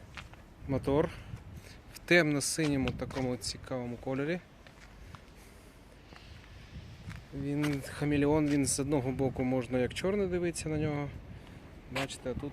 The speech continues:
він такий цікавий. До речі, кому цікаво, ось контакт. В описі до відео є більше інформації про наш автосалон. У нас тридцять-сорок, е,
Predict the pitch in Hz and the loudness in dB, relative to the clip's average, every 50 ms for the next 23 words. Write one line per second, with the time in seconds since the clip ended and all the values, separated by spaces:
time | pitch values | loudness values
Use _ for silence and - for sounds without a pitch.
0 | - - 131 123 - 131 127 - - 131 - - - - - - - - - - | -6 -8 -6 -6 -6 -6 -6 -4 -4 -4 -4 -2 -2 -2 0 0 0 2 2 2
1 | - - - - - - - - - - - - - - - - - - - - | 0 0 0 0 0 0 0 -2 -2 -4 -4 -4 -4 -6 -6 -4 -2 -2 -2 -4
2 | - - - - - - - - 123 127 120 120 120 131 131 143 131 - - - | -8 -10 -10 -8 -8 -8 -8 -6 -6 -6 -6 -4 -2 -2 0 0 -2 -2 -6 -6
3 | - 135 131 135 127 - - 110 - 147 143 143 143 147 139 127 - - - - | -6 -4 -4 -4 -4 -6 -8 -6 -4 -2 0 0 0 0 -2 -4 -8 -12 -12 -14
4 | - - - - - - - - - - - - 135 123 - - - 131 120 - | -12 -10 -8 -8 -8 -8 -8 -12 -14 -12 -8 -6 -6 -6 -4 -4 -4 -4 -4 -2
5 | 135 143 156 - - - - - - - - - - - - - - - - - | -2 -2 -2 -4 -6 -12 -14 -16 -16 -18 -18 -18 -18 -16 -18 -18 -18 -16 -16 -16
6 | - - - - - - - - - - - - - - - - - - - - | -16 -16 -18 -18 -18 -18 -18 -18 -16 -16 -12 -12 -10 -12 -12 -14 -16 -16 -14 -14
7 | - - - - - - - 123 127 143 139 - 143 - - - 131 123 131 127 | -14 -14 -14 -16 -16 -14 -10 -4 -4 -2 -2 0 -2 -2 -2 -2 -2 0 0 2
8 | 131 143 143 139 147 147 143 139 - - - - - - - - - - - - | 2 0 2 2 2 2 2 2 2 2 0 0 -2 -8 -18 -18 -18 -18 -18 -18
9 | - - - - - - - - 131 131 135 127 123 135 135 127 - - 139 127 | -18 -16 -16 -16 -16 -12 -4 -2 0 2 2 2 2 0 0 2 0 0 0 -2
10 | - - 135 131 127 131 131 131 - - 139 131 - 131 131 127 131 123 - 135 | -2 -2 0 0 2 2 2 0 -2 -4 -4 -6 -4 -4 -2 -2 -2 -2 -4 -6
11 | - - 123 113 - 131 123 123 127 135 135 127 127 127 127 - - 131 139 123 | -8 -6 -6 -6 -4 -4 -4 -2 -2 -2 -2 -2 -2 -4 -4 -6 -6 -6 -6 -6
12 | - 123 - - 135 131 127 127 - - - - - - - - - - - - | -4 -6 -6 -6 -4 -4 -4 -4 -6 -8 -14 -18 -18 -18 -18 -18 -18 -18 -18 -18
13 | - - - - - - - - - - 117 117 117 120 117 | -18 -18 -18 -18 -18 -20 -20 -18 -14 -12 -8 -6 -6 -4 -4